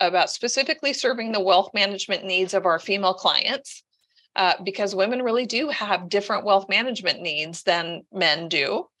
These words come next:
Um, and that doesn't mean that you just send them an invitation on a pink card and assume that that makes it the women's event. Um, being very thoughtful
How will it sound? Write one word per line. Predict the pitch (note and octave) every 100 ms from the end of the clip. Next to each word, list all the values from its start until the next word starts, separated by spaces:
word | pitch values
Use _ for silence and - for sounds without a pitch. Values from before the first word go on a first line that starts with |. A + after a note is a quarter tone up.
| _ - -
Um, | F#3 D#3+ E3
and | F#3+ F#3
that | F3
doesn't | F3+ F#3+ G3+
mean | G#3 G3+
that | F#3+
you | F#3+
just | F3+ F3+
send | - F#3
them | F#3 F3+
an |
invitation | F3 F3 E3+ F3 F3 F#3+
on | F3+
a | E3
pink | - G#3 -
card | - F#3+ F#3
and | E3+ E3+ E3+
assume | F3 - F#3+
that | F3+ F3
that | E3+ E3+ - -
makes | F3+ E3+
it | F3+ -
the | F3+
women's | G3+ G3+ F3 E3+
event. | D#3+ C#3 A3 B3 - - - - -
Um, | G3 E3
being | E3+ G#3
very | G3+ G#3 G3 -
thoughtful | - F#3 - - - - G#3 F#4